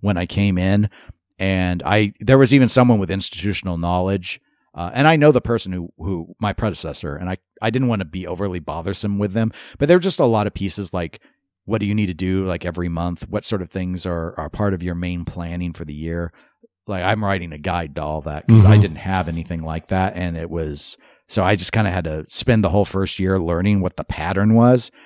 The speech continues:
Speaker 1: And then I was able to, you know, focus on where I wanted to make changes and, and where I wanted to keep that pattern going. So I'm trying to let everyone know, like, here are the contracts that are coming up.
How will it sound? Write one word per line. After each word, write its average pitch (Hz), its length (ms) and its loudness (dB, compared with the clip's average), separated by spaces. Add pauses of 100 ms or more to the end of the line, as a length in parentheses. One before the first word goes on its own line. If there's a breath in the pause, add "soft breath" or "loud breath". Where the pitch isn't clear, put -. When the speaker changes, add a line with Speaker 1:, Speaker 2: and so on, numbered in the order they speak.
(160 soft breath)
Speaker 1:
And 92 180 -2
then 98 120 2
I 90 60 2
was 85 160 0
able 78 220 0
to, 76 420 -4
you 90 120 -2
know, 71 140 -6 (480)
focus 113 400 2
on 92 180 0
where 90 160 2
I 82 60 -2
wanted 82 160 -4
to 73 80 -10
make 76 140 -12
changes 76 560 -6
and, 73 240 -8 (340)
and 78 240 -6 (180)
where 98 280 0
I 87 80 0
wanted 82 160 -4
to 78 60 -8
keep - 220 -10
that 85 220 -8
pattern 76 360 -8
going. 69 360 -8 (640 soft breath)
So 101 120 -4
I'm 87 60 -4
trying 113 300 2
to 90 120 -4 (220)
let 107 220 4
everyone 90 280 2
know, 85 100 2
like, 80 180 -2
here 127 140 6
are 120 60 8
the 104 100 0
contracts 104 440 2
that 87 80 -2
are 85 60 -2
coming 82 280 -2
up. 82 180 -4